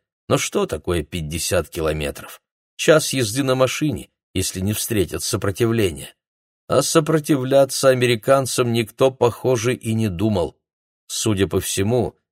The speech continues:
не очень-то мощное сопротивление оказывалось и советским войскам — но с севера из-за Эльбы всё же погромыхивало, и с каждым днём всё ближе.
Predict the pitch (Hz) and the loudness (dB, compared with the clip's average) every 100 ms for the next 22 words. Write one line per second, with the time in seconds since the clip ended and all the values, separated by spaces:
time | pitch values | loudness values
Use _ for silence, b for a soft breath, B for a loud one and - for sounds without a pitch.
0 | _ 92 139 - - 123 117 113 113 131 | _ -2 2 2 0 -4 -2 0 2 0
1 | 127 110 117 - 104 98 92 104 113 127 | 0 0 0 0 -2 -2 -2 -2 2 2
2 | 117 107 104 123 120 110 113 113 - 120 | 4 2 2 2 2 2 2 0 -2 -4
3 | 110 120 131 170 160 - 87 82 80 80 | 2 2 4 4 2 -2 -4 -2 -2 -4
4 | - 87 76 - _ _ _ _ - 95 | -2 0 0 -4 _ _ _ _ -4 -2
5 | 90 - - 123 127 110 87 78 - 101 | -2 -4 -4 0 2 2 2 0 -2 -2
6 | 85 82 98 - 120 127 98 92 - _ | -2 -2 -2 0 0 0 0 -2 -4 _
7 | _ - - 117 104 110 - 104 98 90 | _ -12 -4 0 2 0 0 0 2 2
8 | 95 143 - 123 117 113 _ _ - 92 | 2 0 2 2 4 2 _ _ -6 -4
9 | - - 123 135 123 113 131 107 87 95 | -4 2 6 8 6 2 -2 -2 -2 0
10 | 104 107 - - 101 85 78 73 - | 2 2 -2 -2 0 -2 -6 -8 -10